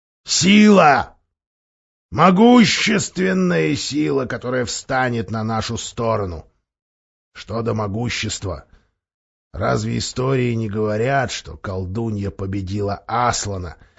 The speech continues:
связала его и убила на этом самом камне, который стоит тут, рядом, за кругом света от факела?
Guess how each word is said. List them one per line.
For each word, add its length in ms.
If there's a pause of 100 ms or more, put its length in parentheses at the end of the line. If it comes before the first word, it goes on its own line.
(120)
связала 760
его 360
и 140
убила 640
на 220
этом 340
самом 480
камне, 560
который 380
стоит 520
тут, 400 (340)
рядом, 640 (440)
за 200
кругом 500
света 460
от 100
факела? 640